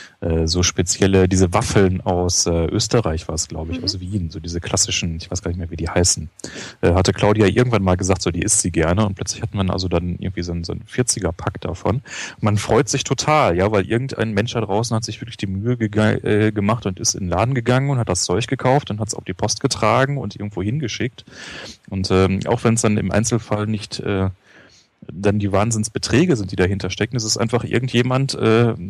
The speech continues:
Speaker 1: hat sich auf die Socken gemacht und hat irgendwo Aktionen gemacht, nur weil man selber irgendwo ein Mikro reingesprochen hat. Ich find das, äh, wirklich immer schön.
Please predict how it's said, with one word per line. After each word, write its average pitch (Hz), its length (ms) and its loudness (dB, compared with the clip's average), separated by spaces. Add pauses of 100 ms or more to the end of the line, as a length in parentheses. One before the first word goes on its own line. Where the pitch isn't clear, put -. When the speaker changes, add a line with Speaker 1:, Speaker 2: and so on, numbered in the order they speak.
(140)
Speaker 1:
hat - 300 -4 (680)
sich - 300 -2
auf 113 160 2
die 107 160 -6
Socken 110 320 0
gemacht 139 420 0
und 117 180 -6
hat 123 140 0
irgendwo 117 500 0
Aktionen 113 720 -4 (460)
gemacht, - 400 -4
nur 101 160 0
weil 104 100 2
man 101 140 4
selber 101 280 4
irgendwo 95 360 0
ein 92 80 0
Mikro 85 380 -4 (200)
reingesprochen - 600 -4
hat. 98 180 -8
Ich 120 100 -12
find 143 200 -2
das, 139 240 2
äh, 110 240 4 (520)
wirklich 120 280 2
immer 80 160 2
schön. - 360 -6